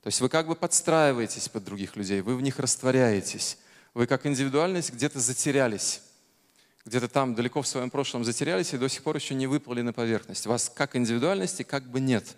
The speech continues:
Вы как бы подстраиваетесь под других. А, поднимите руку, кто замечает, что у вас есть такая тенденция в сфере отношений.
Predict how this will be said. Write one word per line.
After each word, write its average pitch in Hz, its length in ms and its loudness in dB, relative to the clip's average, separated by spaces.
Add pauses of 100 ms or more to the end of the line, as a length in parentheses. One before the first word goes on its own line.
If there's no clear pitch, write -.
(560)
Вы 110 180 -6
как 131 420 0
бы 160 140 2
подстраиваетесь 120 800 0
под 98 160 -10
других. 98 360 -2 (1160)
А, 120 260 4
поднимите 202 500 0
руку, 160 240 0
кто 165 400 0
замечает, 160 460 2
что - 200 -4
у - 20 2
вас 131 180 0
есть 143 180 -2
такая 135 320 0
тенденция 113 540 -2
в - 60 -6
сфере 95 280 -2
отношений. - 560 -10